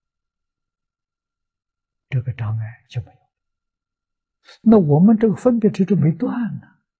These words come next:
这个习气不是带到，到极乐世界没关系。极乐世界的人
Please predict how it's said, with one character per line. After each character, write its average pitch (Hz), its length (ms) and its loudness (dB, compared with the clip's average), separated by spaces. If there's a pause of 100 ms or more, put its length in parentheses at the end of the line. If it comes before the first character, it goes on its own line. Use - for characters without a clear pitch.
(300)
这 233 100 0
个 170 60 0
习 196 220 -2
气 220 180 -2
不 196 100 -4
是 202 100 -6 (260)
带 247 260 4
到， 151 160 2
到 - 180 2
极 180 220 0
乐 185 160 4
世 165 160 2
界 165 260 -2 (480)
没 127 200 0
关 127 220 -2
系。 - 260 -18 (1700)
极 202 240 2
乐 208 220 4
世 180 220 0
界 160 160 0
的 151 140 0
人 127 340 -2